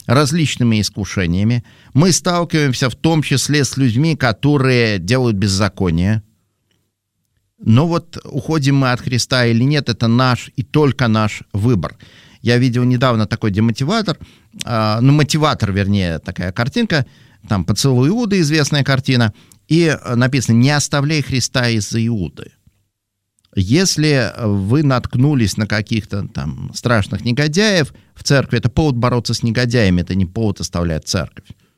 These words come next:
Ну, я могу только про себя сказать, что за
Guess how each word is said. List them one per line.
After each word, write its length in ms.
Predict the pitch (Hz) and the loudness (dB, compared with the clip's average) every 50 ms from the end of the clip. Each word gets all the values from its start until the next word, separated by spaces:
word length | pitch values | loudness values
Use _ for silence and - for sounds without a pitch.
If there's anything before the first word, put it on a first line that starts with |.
| _ _ _ _ _ _ _ _ _ _ - | _ _ _ _ _ _ _ _ _ _ 0
Ну, 180 | 143 190 170 - | 2 2 2 2
я 200 | 143 156 202 202 | 2 2 2 2
могу 240 | 175 165 139 170 | 2 0 -2 -2
только 240 | 170 156 139 - 139 | -4 -4 -6 -6 -6
про 120 | 123 135 127 | -6 -6 -4
себя 380 | - - 151 139 156 131 104 | -4 -4 -4 -2 0 0 -2
сказать, 500 | 92 - - 107 101 98 123 143 175 170 | -2 -4 -6 -6 -4 -4 -4 -4 -4 -6
что 360 | 135 - - - 117 113 104 | -8 -10 -8 -6 -6 -4 -4
за 560 | 92 85 101 113 120 127 131 135 135 127 113 | -4 -2 0 2 2 2 2 2 0 0 -4